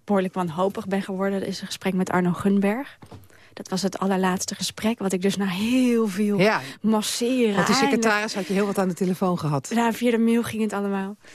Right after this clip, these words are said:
Speaker 1: Ehm, maar, nou ja, eindelijk wa-, eh, kon ik hem ontmoeten en precies een uur lang. En,
Speaker 2: Is niet
Speaker 1: eh,
Speaker 2: lang eigenlijk
Speaker 1: is
Speaker 2: ook,
Speaker 1: niet
Speaker 2: hè?
Speaker 1: lang, nee,
Speaker 2: Nee.
Speaker 1: nee, maar meer zat, zat er niet in. En, eh, nou, daar kan je ook veel in doen.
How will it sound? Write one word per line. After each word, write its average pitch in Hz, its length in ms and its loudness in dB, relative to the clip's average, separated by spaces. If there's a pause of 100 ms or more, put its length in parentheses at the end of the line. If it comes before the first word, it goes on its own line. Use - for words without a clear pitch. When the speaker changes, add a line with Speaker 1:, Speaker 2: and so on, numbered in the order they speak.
(460)
Speaker 1:
Ehm, 196 640 0 (880)
maar, 214 460 2
nou 208 140 4
ja, 180 80 0
eindelijk 254 520 2
wa-, 190 220 -2
eh, 185 100 -2 (140)
kon 202 140 -2
ik 208 100 2
hem 185 100 -2
ontmoeten 185 340 0
en 180 100 -6
precies 202 420 0
een 190 160 -2
uur 185 160 0
lang. 180 280 -2 (580)
En, - 160 -2
Speaker 2:
Is 190 120 2
niet 190 200 4
Speaker 1:
eh, - 20 -2
Speaker 2:
lang 160 280 0
eigenlijk 120 320 -12
Speaker 1:
is 196 80 -2
Speaker 2:
ook, - 80 -6
Speaker 1:
niet 196 160 0
Speaker 2:
hè? 180 80 -6
Speaker 1:
lang, 202 160 -2
nee, 156 220 -2
Speaker 2:
Nee. 175 80 -10
Speaker 1:
nee, 170 220 -2
maar 170 180 -4
meer 190 220 2
zat, 180 260 -2
zat - 160 -8
er 180 80 -4
niet 170 140 -6
in. 233 200 -2 (720)
En, 190 300 2
eh, 185 60 -2
nou, 175 220 -4
daar 165 80 -8
kan 180 140 0
je 175 60 4
ook 180 100 0
veel 180 180 0
in 180 120 0
doen. 262 220 2